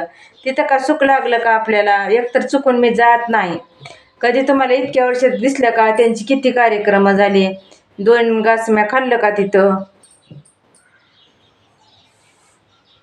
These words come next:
त्याच्यामुळं दाजीला मी बोललेलं आहे, "तुम्ही आधी बघायचं," म्हणलं, "काय दिले काय नाही, काय घ्यायचं नाही तसं दिलं." ते म्हणलं, "कशाला मी पिशवीत बघू काय काय दिलंय ती?"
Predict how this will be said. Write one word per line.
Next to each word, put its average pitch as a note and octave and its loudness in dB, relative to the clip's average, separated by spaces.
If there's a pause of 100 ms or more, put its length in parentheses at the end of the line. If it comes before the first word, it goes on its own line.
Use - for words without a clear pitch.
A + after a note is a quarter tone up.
(1700)
त्याच्यामुळं A3 4
दाजीला A3+ 4
मी A3+ 0
बोललेलं A3+ 2
आहे, G#3 2 (560)
"तुम्ही B3 2
आधी B3 2
बघायचं," A3+ 2
म्हणलं, G#3 2
"काय A3 2
दिले G#3 4
काय G#3+ 2
नाही, G3+ 0 (500)
काय G#3 0
घ्यायचं C4 0
नाही A#3+ 0
तसं G#3 0
दिलं." G#3 2
ते A#3 0
म्हणलं, A#3+ 2
"कशाला D4 0
मी C#4+ 0
पिशवीत C#4+ -2
बघू A3 2
काय A3 0
काय G3+ -2
दिलंय F#3+ 2
ती?" F#3 -2